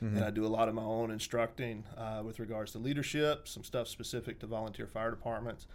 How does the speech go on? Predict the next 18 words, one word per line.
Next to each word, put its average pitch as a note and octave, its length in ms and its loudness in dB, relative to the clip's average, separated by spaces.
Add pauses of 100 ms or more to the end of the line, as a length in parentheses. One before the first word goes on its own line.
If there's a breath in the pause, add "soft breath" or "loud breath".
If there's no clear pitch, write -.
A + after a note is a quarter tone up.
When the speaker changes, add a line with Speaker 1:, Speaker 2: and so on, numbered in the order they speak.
(280 soft breath)
Speaker 2:
And G#2+ 180 -4
then G#2+ 160 -2
I'm G#2+ 160 -2
a G#2+ 180 -4
hazmat A#2+ 460 2
instructor G#2 540 -6
for G2+ 320 -6
the F#2 160 -10
Center G#2+ 240 -6
for G2 100 -10
Domestic G#2+ 420 -8
Preparedness G2+ 760 -8
in G2 100 -8
Anniston, F#2+ 420 -8
Alabama. F#2 440 -10 (180)
Speaker 1:
Sweet. - 540 2 (180)
So B2+ 640 10
you're, B2 580 6